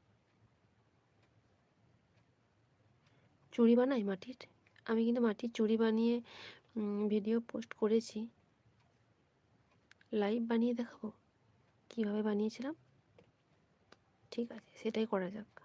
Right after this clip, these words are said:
মাটি দিয়ে চুড়ি বানাই। তো এটা আমি একটু সাইডে রেখে দিচ্ছি। আর যেহেতু আমার এই কাপড়ের নিচে কিন্তু মাদুর পাতা আছে,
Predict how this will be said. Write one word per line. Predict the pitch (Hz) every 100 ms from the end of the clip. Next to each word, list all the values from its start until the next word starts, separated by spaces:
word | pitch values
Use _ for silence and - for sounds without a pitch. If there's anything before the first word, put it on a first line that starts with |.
| -
মাটি | 220 202 196
দিয়ে | 240 233
চুড়ি | 214 190
বানাই। | 170 170 196 _ _ _ _ _ _ _ _ _ _ _ _ _ _ _ _ _ _ - _ _ - - _ - - 277 - - - - - - _ _ _ _ _ _ - - _
তো | 208
এটা | 208 214
আমি | 214 214
একটু | 220 226
সাইডে | 214 196 214
রেখে | 214 196 208
দিচ্ছি। | 202 - 220 226 - - - _ _ _ _ _ _ _ _ _ _ _ -
আর | 226 226
যেহেতু | 220 214 220 240
আমার | 233 240 233
এই | 233 220 220 -
কাপড়ের | 208 - 220 233
নিচে | 214 202 220
কিন্তু | 226 226
মাদুর | 226 202 196 220
পাতা | 202 196
আছে, | 190 -